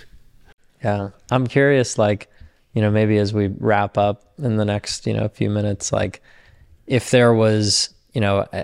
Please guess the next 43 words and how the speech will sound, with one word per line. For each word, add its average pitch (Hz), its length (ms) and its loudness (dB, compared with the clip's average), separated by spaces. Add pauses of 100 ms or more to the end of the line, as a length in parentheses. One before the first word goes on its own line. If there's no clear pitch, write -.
(160)
I 143 120 0
actually, 143 260 2
I - 20 6
wanna 143 200 2
ask 120 180 0
the 113 60 -4
question 113 340 0
in 104 100 -4
two 117 160 0
parts, 110 320 2
and 113 180 -4
maybe 139 280 2
it's 120 160 -2
the 110 100 -2
same 107 260 0
answer, 101 460 -4 (600)
but 113 280 2 (600)
when 123 180 2
you 120 80 2
think 135 240 0
about, 113 420 2
you 120 100 -4
know, 104 160 0
kids, 104 680 -2
you 127 100 -6
know, 104 100 0
going 113 240 0
through 110 140 -2
their 104 140 0
teens, 113 500 0
coming 110 220 -2
into 104 100 -2
college, 107 380 0
whatever 107 220 0
it 107 60 -4
may 107 160 0
be, 101 360 0 (400)
you 113 80 0
know, 107 120 2
what 113 300 4
is, 110 540 -2
you 113 60 -4
know, 101 180 -2